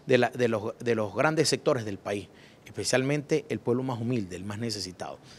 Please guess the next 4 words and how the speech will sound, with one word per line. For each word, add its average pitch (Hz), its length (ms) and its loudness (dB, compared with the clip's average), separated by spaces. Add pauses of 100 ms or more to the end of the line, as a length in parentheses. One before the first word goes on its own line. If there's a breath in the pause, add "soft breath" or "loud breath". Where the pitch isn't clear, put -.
(600 soft breath)
Durante 151 600 10
esos 196 280 6
cuatro 208 640 12
años, 156 380 10